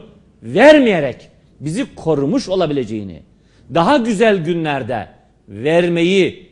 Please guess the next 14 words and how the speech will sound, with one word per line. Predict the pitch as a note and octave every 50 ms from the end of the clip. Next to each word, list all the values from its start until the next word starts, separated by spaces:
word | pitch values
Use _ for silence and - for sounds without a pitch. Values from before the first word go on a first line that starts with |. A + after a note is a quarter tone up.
| _ _ _
takdir | - F3 F3+ - - A3+ B3+
ederek | A#3+ A3 A#3 B3 A#3+ A#3+ - -
bizi, | F3 D#3+ D#3 A3+ C#4+ D4 C4 - - - _ _ _ _ _ _ _
bizi | - D3 E3 F3+ B3 A#3+
manen | F3 C#3+ D#3 G3 A3+ A3+ A3 A3 A3+ A#3
hazırladığını, | A3+ D3+ - D#3+ F3 E3+ G3 G#3 G3+ G3+ F#3 F3+ G3 F#3 F3+ D#3 A2+ - - - - _ _ _ _ _ _ _ _ -
o | D3+ D3+ D3+
nimete | D3+ D3+ D3+ D3 D3+ D3+
kavuştuğumuzda | - - C3+ C3+ C3 - - C3+ B2+ B2 B2 A2+ G2 C3+ C3+ A#2 - - - - - _ _ _
onu | D#3+ D#3 D3+ - - -
en | A3+ C#4+ D4 C#4
hayırlı | A3 D3 C#3 D3 D3+ D3+ C#3+ E3+ A3+ G3+
bir | -
şekilde | - E3+ C3 B2+ C#3 A#2+ A#2+ B2 G#2